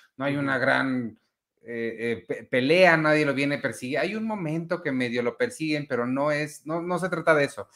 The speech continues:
Speaker 1: Las amenazas son de resolver problemas, y eso es
Speaker 2: Sí.
Speaker 1: lo que más me gusta, porque disfruto mucho y son muy raras las películas que no tienen, que no sienten la necesidad de meter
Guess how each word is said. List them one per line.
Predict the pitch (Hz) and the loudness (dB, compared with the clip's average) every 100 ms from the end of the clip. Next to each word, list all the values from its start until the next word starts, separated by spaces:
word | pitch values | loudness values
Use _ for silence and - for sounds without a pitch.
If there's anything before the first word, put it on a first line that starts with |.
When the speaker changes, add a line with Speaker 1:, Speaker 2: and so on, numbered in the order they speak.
| - _ | -20 _
Speaker 1:
Las | - 131 131 143 | 0 2 4 2
amenazas | 135 135 147 156 151 170 165 | 0 0 0 0 2 0 2
son | 147 143 | 2 4
de | |
resolver | 143 123 - 120 120 131 | 4 2 2 2 4 2
problemas, | 127 123 120 110 90 - - _ _ - | 2 0 2 0 -2 -16 -20 _ _ -12
y | 139 139 | -8 -6
eso | 143 151 151 | 4 4 4
es | 151 | 2
Speaker 2:
Sí. | |
Speaker 1:
lo | 135 | 2
que | 123 | 2
más | 120 | 2
me | 123 | 0
gusta, | 120 113 110 - | -2 -4 -8 -8
porque | 117 - 110 113 - _ _ _ | -10 -2 0 0 -4 _ _ _
disfruto | - 127 131 - 165 170 190 | -12 -6 -6 -2 0 2 2
mucho | 180 170 175 160 | 2 0 0 0
y | 143 | -2
son | - 180 202 | -4 -4 -4
muy | 196 190 202 233 | -4 -4 -2 -2
raras | 226 180 175 180 165 | 2 4 4 4 0
las | 139 | -4
películas | - 123 127 143 143 185 - - _ _ _ | -4 -4 -4 -2 -2 -2 -6 -20 _ _ _
que | - 123 120 120 120 120 - | -2 2 4 4 4 2 -2
no | 139 131 151 156 | 0 4 4 2
tienen, | 151 143 147 147 143 | 0 0 2 -2 -2
que | 127 | -2
no | 139 151 | 0 0
sienten | 165 160 165 | 0 -2 0
la | 156 127 | 0 0
necesidad | 113 127 120 120 120 127 | -2 -4 -6 0 2 2
de | 139 | 2
meter | 127 107 127 127 127 | 0 -2 0 0 -2